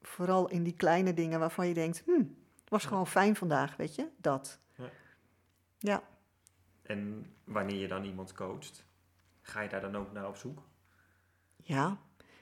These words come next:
Speaker 1: ik wil de twinkeling in die ogen van die single zien. En ik ga met ze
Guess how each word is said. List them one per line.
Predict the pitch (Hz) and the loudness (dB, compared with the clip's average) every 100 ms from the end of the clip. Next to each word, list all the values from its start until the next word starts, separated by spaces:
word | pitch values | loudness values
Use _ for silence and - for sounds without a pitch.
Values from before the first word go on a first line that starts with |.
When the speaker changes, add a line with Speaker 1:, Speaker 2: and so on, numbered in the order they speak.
| _ | _
Speaker 1:
ik | 214 | 4
wil | 185 202 | 8 8
de | 185 | 6
twinkeling | 180 202 233 269 247 220 190 190 | 0 4 6 8 6 4 4 2
in | 190 185 | 2 2
die | 175 165 - | 2 0 2
ogen | 196 208 185 | 4 4 0
van | - 175 | -2 0
die | 160 151 | 0 0
single | 175 226 277 269 | 2 4 4 2
zien. | 254 285 392 - _ _ - - _ | 4 4 2 -4 _ _ -20 -20 _
En | 202 190 190 | 0 2 2
ik | 180 | -2
ga | - 190 | -2 0
met | 185 170 165 | 2 2 0
ze | 175 151 | 0 2